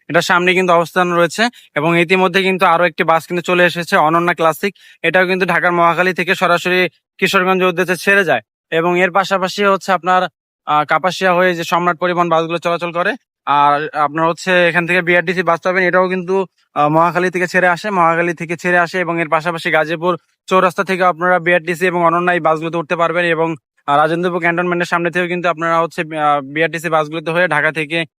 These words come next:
বা গাজীপুর থেকে কিশোরগঞ্জ যেতে পারবেন। তো ভাড়ার কথা যদি বলি, ভাড়া বিভিন্ন রকম হয়ে থাকে, তবে ন্যাচারাল normally হচ্ছে ভাড়া দুইশো থেকে আড়াইশো টাকা পর্যন্ত হয়ে থাকে। তো বিভিন্ন বাসের বিভিন্ন রকম ভাড়া রয়েছে, আপনারা অবশ্যই জিজ্ঞাসা করে নেবেন।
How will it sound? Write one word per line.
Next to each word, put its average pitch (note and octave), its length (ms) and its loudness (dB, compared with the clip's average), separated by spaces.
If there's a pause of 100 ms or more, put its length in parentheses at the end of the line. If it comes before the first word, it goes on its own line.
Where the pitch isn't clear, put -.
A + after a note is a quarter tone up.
(180)
বা D3+ 80 2
গাজীপুর D#3+ 360 0
থেকে E3 220 -2
কিশোরগঞ্জ E3 400 -2
যেতে F3 180 0
পারবেন। A#2+ 320 -2 (340)
তো E3 140 2
ভাড়ার D#3 340 0
কথা F3+ 200 0
যদি F3+ 200 -2
বলি, F3 240 0
ভাড়া D#3+ 260 0
বিভিন্ন E3+ 300 -4
রকম F3 240 -2
হয়ে E3+ 140 0
থাকে, F3 280 -4 (320)
তবে D#3+ 220 2
ন্যাচারাল F3 380 0
normally F3 460 2
হচ্ছে F3+ 160 -2
ভাড়া D#3 240 2
দুইশো D#3+ 240 -2
থেকে E3 180 -4
আড়াইশো D#3 260 0
টাকা E3+ 180 2
পর্যন্ত E3+ 260 -4
হয়ে E3+ 180 2
থাকে। A#2+ 300 -4 (280)
তো D3+ 80 -4
বিভিন্ন E3+ 320 0
বাসের E3 300 0
বিভিন্ন E3+ 240 -2
রকম F3 220 0
ভাড়া D3+ 180 0
রয়েছে, E3+ 280 2
আপনারা D#3+ 240 2
অবশ্যই D#3+ 280 0
জিজ্ঞাসা F3 280 2
করে F3+ 100 0
নেবেন। F#3 240 0